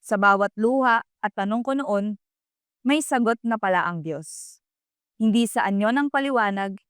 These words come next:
kundi sa anyo ng lakas, pag-asa, at pananampalatayang muling nabuhay sa aking puso. Sa kabila ng lahat, tunay nga na nasa gitna ng pagsubok, nariyan ang Diyos.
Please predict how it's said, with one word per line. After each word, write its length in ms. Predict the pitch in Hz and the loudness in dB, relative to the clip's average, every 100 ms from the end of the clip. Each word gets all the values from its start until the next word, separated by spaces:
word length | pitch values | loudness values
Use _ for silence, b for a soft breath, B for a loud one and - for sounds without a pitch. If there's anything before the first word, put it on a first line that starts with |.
| _ _ _ _ _ b b - | _ _ _ _ _ b b -4
kundi 320 | 302 269 339 | 0 2 2
sa 240 | - 269 | 0 -2
anyo 240 | 240 226 220 | 0 2 0
ng 160 | 214 | 0
lakas, 640 | 208 190 185 214 - - - _ _ _ | -2 -2 -2 -4 -8 -16 -20 _ _ _
pag-asa, 800 | - 285 - 233 - 208 202 202 _ _ _ - | -2 0 2 0 0 -4 -4 -8 _ _ _ 0
at 80 | 269 - | 0 2
pananampalatayang 1120 | 311 302 285 277 262 254 220 214 208 208 208 _ | 0 2 0 2 0 2 2 2 0 -2 -6 _
muling 400 | 214 220 220 220 | -6 -2 -2 -2
nabuhay 480 | 196 185 185 180 | -2 0 -2 -2
sa 320 | 190 - 175 170 | -4 -4 -4 -4
aking 160 | 175 | -10
puso. 400 | 165 156 - - _ _ _ _ _ _ _ _ _ - | -14 -16 -18 -20 _ _ _ _ _ _ _ _ _ -16
Sa 160 | 220 | -4
kabila 400 | 214 208 220 233 | 0 2 4 4
ng 160 | 233 247 | 4 0
lahat, 400 | 247 226 208 208 _ _ _ _ _ 240 | 0 2 2 0 _ _ _ _ _ -2
tunay 320 | 240 247 240 | 0 0 0
nga 160 | 240 | 0
na 160 | 240 226 | 0 0
nasa 240 | 214 214 | -4 -6
gitna 320 | 202 202 220 226 | -10 -10 -4 -4
ng 80 | 247 | -2
pagsubok, 640 | - 262 - 226 202 214 _ _ _ _ 214 | -6 -6 -4 -2 0 -2 _ _ _ _ -2
nariyan 560 | 254 262 269 233 220 | 2 2 2 0 -2
ang 160 | 185 175 | -8 -8
Diyos. 560 | 165 156 - - - | -8 -10 -12 -18 -18